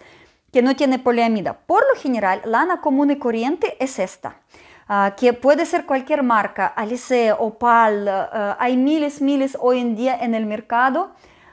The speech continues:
ah, pero siempre tiene que decir que es lana de calcetines para que ustedes puedan mejor resistencia tener en su trabajo cuando ustedes lo terminan de tejer. Por ejemplo, esta es Opal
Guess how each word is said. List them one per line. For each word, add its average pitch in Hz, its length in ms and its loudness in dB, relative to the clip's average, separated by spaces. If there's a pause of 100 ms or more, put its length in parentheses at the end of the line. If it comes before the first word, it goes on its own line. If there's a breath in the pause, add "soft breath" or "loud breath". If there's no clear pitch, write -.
ah, 233 400 2
pero 277 280 6
siempre 320 480 -4
tiene 262 300 -4
que 254 140 -8
decir 226 480 -6
que - 160 -8
es - 240 -6
lana 220 540 2
de 214 120 -4
calcetines 285 640 -2
para 220 200 -4
que 220 120 -12
ustedes 247 360 -6
puedan 240 400 0 (440 loud breath)
mejor 285 680 4
resistencia 240 680 -4
tener 226 380 -4
en 208 140 -6
su 202 680 0 (300)
trabajo 214 460 2
cuando 185 320 -4
ustedes 226 320 -4
lo 208 100 -4
terminan 202 320 -8
de 190 100 -6
tejer. 190 400 -4 (340 loud breath)
Por 247 100 2
ejemplo, 262 260 4
esta 277 180 -2
es 220 140 -6
Opal 269 400 4